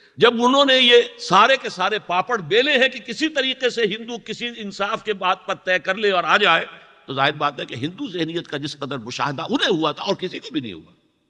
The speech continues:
ये है कि फिर वो शख्स खड़ा हुआ है और फिर उसके नतीजे में ये पाकिस्तान की तहरीक चली है।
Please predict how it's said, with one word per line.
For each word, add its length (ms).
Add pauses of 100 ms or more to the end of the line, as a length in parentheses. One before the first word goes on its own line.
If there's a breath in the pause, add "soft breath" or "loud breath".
(800 soft breath)
ये 300
है 100
कि 140
फिर 260
वो 240
शख्स 320
खड़ा 180
हुआ 340
है 200 (760 soft breath)
और 160
फिर 120
उसके 300
नतीजे 460
में 120
ये 100
पाकिस्तान 600
की 140
तहरीक 360
चली 280
है। 200